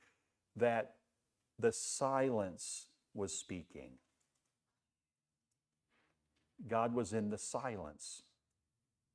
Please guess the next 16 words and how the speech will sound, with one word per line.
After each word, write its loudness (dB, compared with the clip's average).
I, 4
I've 12
had 10
those 8
experiences 2
when 2
I've 4
been 4
in 2
His -2
Word 6
in -2
a -2
place 2
where 2
I'm 0